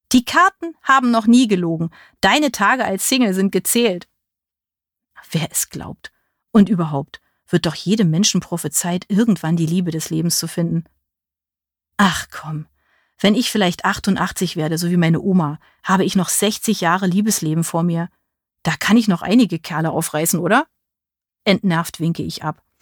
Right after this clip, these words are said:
Diese Wischiwaschi-Aussagen der Karten finde ich schrecklich. Schlimm,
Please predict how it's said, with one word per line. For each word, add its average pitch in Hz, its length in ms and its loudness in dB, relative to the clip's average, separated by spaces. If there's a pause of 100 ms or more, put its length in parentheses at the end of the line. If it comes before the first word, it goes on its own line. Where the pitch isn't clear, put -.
(360)
Diese 208 400 0
Wischiwaschi-Aussagen 165 1200 -2
der 165 120 -4
Karten 175 380 -2
finde 160 260 0
ich - 200 -2
schrecklich. 147 520 -8 (640)
Schlimm, 175 500 0